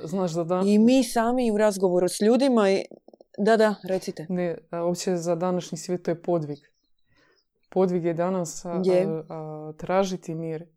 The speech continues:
Speaker 1: i živjeti mir. Podvig. Reci, reci.
Speaker 2: Je. Je, je, apsolutno. Jer, pazite, mi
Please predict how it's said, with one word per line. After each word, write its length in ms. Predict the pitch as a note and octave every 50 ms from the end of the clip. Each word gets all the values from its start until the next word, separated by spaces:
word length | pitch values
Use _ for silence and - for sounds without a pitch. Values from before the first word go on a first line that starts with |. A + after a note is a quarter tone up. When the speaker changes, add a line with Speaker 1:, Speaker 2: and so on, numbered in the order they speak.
| _ _ -
Speaker 1:
i 80 | F3
živjeti 480 | D#3+ D3 D#3+ F3 F3+ D#3+ D#3 D#3 - D#3
mir. 280 | D3+ D3 D3 D3+ - _ _ _ _ _ _ _ _ _ _ _ _ _ _ _ _ _ _ _ _
Podvig. 340 | - F3+ E3+ D3+ D3 C#3 - _ _ _ _ _ _ _ _ _ _ _ _ _ - - _ _ _ _ _ - - - - - - - -
Reci, 300 | - A#3 A#3 G3+ - F#3
reci. 280 | F3+ F#3 F3 - - D#3 - _ _ _ _ _ - - - - _ _
Speaker 2:
Je. 280 | - F#3 G#3+ A3 G#3 G3 - _ _ _ _ _ _ _ _ _ _ _ _ -
Je, 260 | F#3 G3+ A3+ A#3 A#3+
je, 140 | A#3+ G#3+ F#3
apsolutno. 680 | F#3+ - - - - A#3+ B3+ C4+ C4 C4 F#3 E3+ E3+ -
Jer, 240 | G3 G#3 G#3+ G#3 _
pazite, 380 | - C#4+ C#4+ B3 B3+ A#3+ C4 A#3
mi 260 | A#3 C4+ C#4 C4+ -